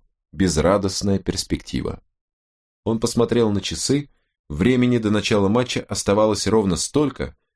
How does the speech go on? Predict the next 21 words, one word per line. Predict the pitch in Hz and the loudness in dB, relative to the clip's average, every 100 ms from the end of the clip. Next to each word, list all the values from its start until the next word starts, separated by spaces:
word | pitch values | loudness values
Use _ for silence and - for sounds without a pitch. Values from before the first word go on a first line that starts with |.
| _ | _
чтобы | - - 139 | -4 -2 0
дойти | 139 123 123 160 | 2 2 0 -4
до | 143 131 | -2 -2
китайского | - 127 120 - 107 98 | 0 2 2 0 -2 0
ресторана | 87 - 85 113 143 143 127 - | 0 -2 0 2 0 -2 -6 -4
и | 120 | 0
взять | 107 113 160 - | 2 2 0 2
там | 143 135 | 0 0
еду | 107 104 120 | 0 0 2
на | 139 139 | 2 2
вынос. | 98 67 65 - - _ _ _ _ _ | 0 -2 -4 -8 -10 _ _ _ _ _
Но | 98 135 143 | -2 0 2
нужно | 143 175 160 156 | 2 0 -2 -4
было | 151 160 151 | 0 2 4
ещё | 147 147 - 160 | 2 2 0 0
сделать | 120 113 127 113 107 | 0 2 2 2 2
два | 127 | 0
звонка. | 113 127 131 - 78 - _ _ _ _ _ - | 2 -2 -2 -4 -4 -6 _ _ _ _ _ -2
Барклу | 104 117 110 123 | 0 0 0 2
и | 131 | 2
Робин | 143 139 73 67 | 2 2 0 -6